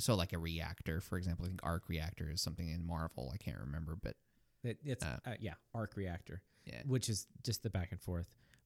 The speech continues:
Speaker 2: But, um, so it's just like, yeah,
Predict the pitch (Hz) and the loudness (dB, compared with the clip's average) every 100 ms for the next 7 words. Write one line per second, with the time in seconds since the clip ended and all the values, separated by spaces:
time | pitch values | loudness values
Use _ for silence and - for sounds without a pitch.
0 | _ - 123 107 - 117 104 95 98 - | _ 8 8 8 4 4 6 4 -2 -12
1 | _ _ _ _ _ _ _ _ _ _ | _ _ _ _ _ _ _ _ _ _
2 | _ _ _ - - 143 120 110 - 123 | _ _ _ -2 6 10 12 10 8 4
3 | - 113 - 131 95 | 6 4 8 8 8